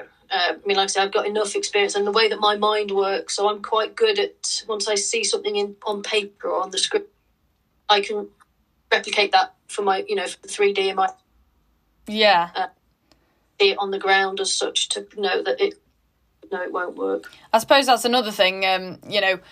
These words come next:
Speaker 2: how different would you say the, your courses often actually lay out in,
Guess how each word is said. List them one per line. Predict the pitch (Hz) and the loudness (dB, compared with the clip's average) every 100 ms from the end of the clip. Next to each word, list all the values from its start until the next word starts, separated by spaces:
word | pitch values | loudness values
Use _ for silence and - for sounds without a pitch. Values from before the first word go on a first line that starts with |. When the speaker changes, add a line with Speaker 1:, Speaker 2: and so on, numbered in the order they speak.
| - - | -20 -10
Speaker 2:
how | - 214 | 4 4
different | 208 208 - 208 190 | 4 -2 -4 -8 -6
would | 202 | -6
you | 202 | -4
say | 202 202 196 190 - _ _ _ _ | 2 4 4 0 -8 _ _ _ _
the, | 202 208 - - - | -6 -6 -12 -20 -4
your | 220 208 | 2 2
courses | 208 214 208 220 | 6 4 4 4
often | 208 208 214 | 2 2 2
actually | 214 - 214 202 190 - | 2 0 0 0 -2 0
lay | 208 202 | 4 6
out | 208 208 - | 6 4 2
in, | 196 185 | -6 -6